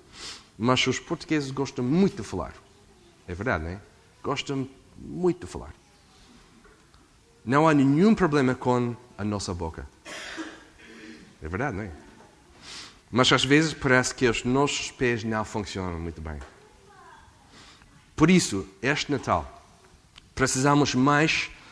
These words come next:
de convidar pessoas para conhecerem Jesus Cristo. É urgente. Como Paulo diz em Romanos dez, "Como, pois, invocarão aquele que, em quem não creram? E como crerão naquele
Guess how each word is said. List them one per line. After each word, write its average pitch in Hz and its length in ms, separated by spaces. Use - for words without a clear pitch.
de 117 80
convidar 135 420
pessoas 113 460
para 107 240
conhecerem 104 600
Jesus 85 300
Cristo. - 360
É 117 60
urgente. 87 580
Como 165 260
Paulo 143 260
diz 135 220
em 131 80
Romanos 117 460
dez, 98 260
"Como, 175 380
pois, 143 380
invocarão 139 840
aquele 165 480
que, - 300
em 139 140
quem 160 320
não 139 280
creram? 110 480
E 127 80
como 175 420
crerão 135 680
naquele 147 640